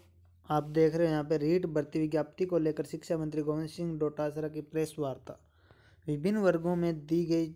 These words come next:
छूट की मंत्री दे रहे हैं जानकारी। इस बार नब्बे प्रतिशत रीट, दस प्रतिशत स्नातक का रहेगा फॉर्मूला। सिलेबस में इस बार राजस्थान की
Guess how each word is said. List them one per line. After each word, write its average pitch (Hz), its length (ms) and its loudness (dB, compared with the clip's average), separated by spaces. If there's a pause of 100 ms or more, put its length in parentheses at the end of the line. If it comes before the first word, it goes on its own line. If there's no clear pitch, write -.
(960)
छूट 165 260 0
की 180 160 -4
मंत्री 160 400 0
दे 160 260 4
रहे 160 100 2
हैं 156 140 -2
जानकारी। 147 500 -2
इस 196 340 -6
बार 156 260 0
नब्बे 151 300 2
प्रतिशत 165 540 -2
रीट, 170 340 -2 (1160)
दस 180 200 2
प्रतिशत 160 560 -4 (420)
स्नातक 160 500 -2 (160)
का 156 160 2 (280)
रहेगा 151 340 0
फॉर्मूला। 147 600 -2
सिलेबस 175 480 0
में 175 160 -4
इस 175 260 -4
बार 160 220 0
राजस्थान 160 460 -2
की 170 280 -4